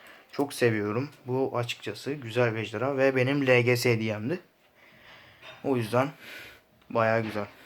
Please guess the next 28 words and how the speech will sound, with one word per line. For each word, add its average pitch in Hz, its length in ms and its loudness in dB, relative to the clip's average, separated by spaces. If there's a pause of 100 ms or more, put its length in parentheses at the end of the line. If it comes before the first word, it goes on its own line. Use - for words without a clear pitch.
(200)
Evet. 104 200 -4 (760)
Arkada 151 460 6 (240)
Ice 123 180 2
Empire. 127 440 2 (160)
Ya 117 240 -2
şunu 147 400 -2 (160)
göstermeyi 120 420 -6
unuttum. 120 300 -8
Bu 139 60 -4
da 147 200 2 (540)
bunun 139 320 0
Dragon 120 320 6
Master'ı. 120 540 2 (920)
Buna 127 200 -6
fazla 120 320 -4
bakmaya 120 320 -4
gerek 120 280 -2
yok. 120 400 -4 (560)
Burada 170 220 6
da 139 220 12
Ice 135 160 6
Empire'ın 135 340 6
kalesi 117 500 2
var. 107 120 2
Full'den 104 600 -4
bir. 123 140 -2 (1300)
Burada 160 380 6 (180)
Zane'in, 131 500 0